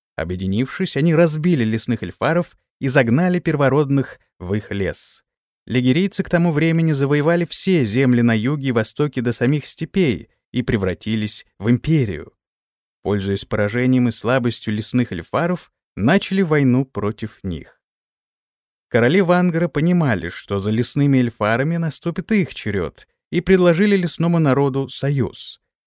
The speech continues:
Вместе они разбили войско лигерийского императора, и тогда в мире Севиллы наступило равновесие. Орки перестали проводить опустошительные походы в лес, потому что их в спину били вангардцы и снежные эльфары.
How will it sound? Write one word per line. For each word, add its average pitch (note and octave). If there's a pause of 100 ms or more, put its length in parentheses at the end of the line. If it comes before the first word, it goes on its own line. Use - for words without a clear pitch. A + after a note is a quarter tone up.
(140)
Вместе C#3
они D#3
разбили D#3+
войско G#2+
лигерийского G2+
императора, D#3 (240)
и A#2+
тогда G#2+
в D3
мире C#3+
Севиллы D#3 (220)
наступило F3
равновесие. B2+ (320)
Орки E3+
перестали D#3+
проводить A2
опустошительные B2
походы G#2
в E2
лес, A#2
потому D3
что -
их D3+
в -
спину C#3+
били B2
вангардцы A#2+
и A#2+
снежные A2+
эльфары. A2